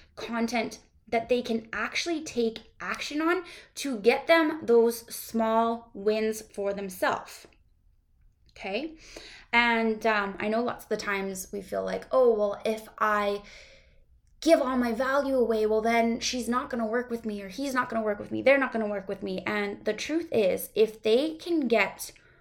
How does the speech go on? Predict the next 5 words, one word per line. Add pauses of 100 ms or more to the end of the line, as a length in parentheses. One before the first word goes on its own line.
(300)
wins (160)
from (220)
your
free
content,